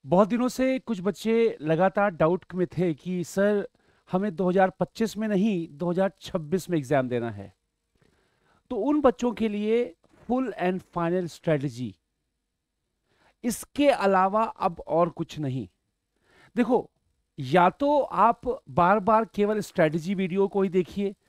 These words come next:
स्ट्रेटजी ही बना लीजिए, या एक किसी चीज को पकड़िए, उसको समझिए और उसी को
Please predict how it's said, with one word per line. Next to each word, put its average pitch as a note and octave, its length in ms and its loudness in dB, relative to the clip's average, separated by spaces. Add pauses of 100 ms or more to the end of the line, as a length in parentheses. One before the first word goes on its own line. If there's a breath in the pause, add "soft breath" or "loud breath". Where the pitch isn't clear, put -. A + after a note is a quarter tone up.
(160)
स्ट्रेटजी F3 560 0
ही A3 120 2
बना F#3+ 260 4
लीजिए, G3+ 440 -2 (160)
या G#3+ 460 0 (400)
एक B3+ 380 2
किसी A#3+ 260 -2
चीज G#3 320 -6
को G3+ 240 -4
पकड़िए, G3+ 760 0 (1300)
उसको G#3 320 -4
समझिए F#3 720 -2 (560)
और G3 140 2
उसी A#3+ 300 0
को F3+ 360 -2